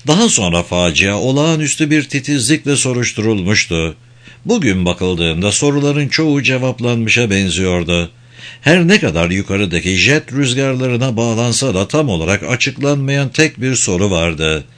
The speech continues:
Clara Engelman'ın cesedinin niçin Viktor Grankin'in cesedinden bir kilometre aşağıda bulunduğu?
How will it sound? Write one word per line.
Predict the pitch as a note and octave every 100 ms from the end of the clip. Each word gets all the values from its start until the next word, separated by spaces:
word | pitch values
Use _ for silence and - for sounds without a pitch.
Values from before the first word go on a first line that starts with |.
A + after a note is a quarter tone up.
| - - - -
Clara | C#3+ F3 F#3+ F3+
Engelman'ın | F3 D#3+ F3+ A#2+ E2+ D#2+ E2 G#2 F2+
cesedinin | G2+ F#2+ F#2 E2+ F2+ G2
niçin | C3+ F3 - D#3 C3
Viktor | D3 C#3+ C#3+ C#3+
Grankin'in | B2 C3 D3 C3 C3 C3+
cesedinden | G#2 A#2+ - A2+ A2 G2+ G2+ G2+ G2
bir | D#3+ C#3+
kilometre | - C#3 C3 C3 B2+ C3
aşağıda | A2+ - G#2+ A2+ F#2+ A2+
bulunduğu? | F#2+ G2 F#2 F2 E2+ F2